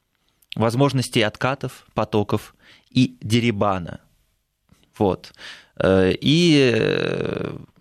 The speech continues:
ну вот, скорее всего, действительно устали, но, э, есть ощущение, что за два года ни потоков, ни дерибанов меньше не стало.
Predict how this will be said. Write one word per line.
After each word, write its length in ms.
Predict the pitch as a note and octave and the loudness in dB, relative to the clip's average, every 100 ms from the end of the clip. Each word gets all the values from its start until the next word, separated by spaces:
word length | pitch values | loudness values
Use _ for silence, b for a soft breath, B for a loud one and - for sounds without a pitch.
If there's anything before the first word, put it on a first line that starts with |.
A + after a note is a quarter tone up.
| _ | _
ну 300 | - G#2 C3+ | -10 0 2
вот, 200 | D3 - | 2 0
скорее 300 | - C#3 B2 | -4 0 0
всего, 160 | C3 B2+ | 2 2
действительно 380 | B2 - A#2 A2 | 2 0 0 0
устали, 420 | - D3+ E3 D3+ B B B | 2 0 2 0 B B B
но, 420 | - C3 D3 C#3+ A2 | 2 4 6 4 4
э, 120 | A2 A#2+ | 2 4
есть 260 | C3+ C3+ | 2 2
ощущение, 520 | B2+ C3+ - D3 C3+ | 0 2 2 2 0
что 180 | A#2+ - | 0 2
за 100 | A#2 | 2
два 200 | A2+ A#2 | 2 -2
года 420 | A#2 C3+ A#2+ A#2 - _ - | 0 0 2 0 -6 _ 0
ни 200 | B2 B2 | 2 4
потоков, 460 | B2 A#2+ C3+ B2+ - | 2 -2 -4 -2 -2
ни 120 | A2+ | 0
дерибанов 580 | G#2+ A2+ A2 A#2+ A2+ - | 2 2 2 0 -2 0
меньше 320 | G#2+ G#2 A#2+ | 0 0 -2
не 80 | A#2+ | -4
стало. 460 | - A#2 - B2 | -2 -4 -4 -8